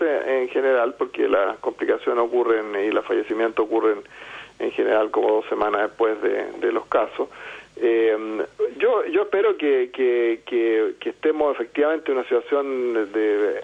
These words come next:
aplanamiento con un alto número de casos, ¿no es cierto?, y que empecemos a bajar. O sea, ya no podemos seguir subiendo, no, no es aceptable que sigamos subiendo a lo que estamos en número de casos diarios, eh, con todo lo que se está haciendo.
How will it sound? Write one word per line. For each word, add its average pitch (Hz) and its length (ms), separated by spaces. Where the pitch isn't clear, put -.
aplanamiento 131 760
con 117 140
un 131 120
alto 135 300
número 139 260
de 120 80
casos, 139 340
¿no 117 60
es 120 60
cierto?, 131 360
y - 120
que 185 100
empecemos 156 480
a 104 140
bajar. - 280
O 117 60
sea, 120 200
ya 123 140
no 117 100
podemos 131 340
seguir 165 260
subiendo, 127 460
no, 104 240
no 110 120
es 131 160
aceptable 165 520
que 175 80
sigamos 156 340
subiendo 147 420
a 123 80
lo 120 140
que 113 100
estamos 113 460
en 123 160
número 117 240
de 113 80
casos 123 340
diarios, 120 360
eh, 107 260
con - 200
todo 156 260
lo 160 100
que 139 80
se 143 80
está - 140
haciendo. 123 580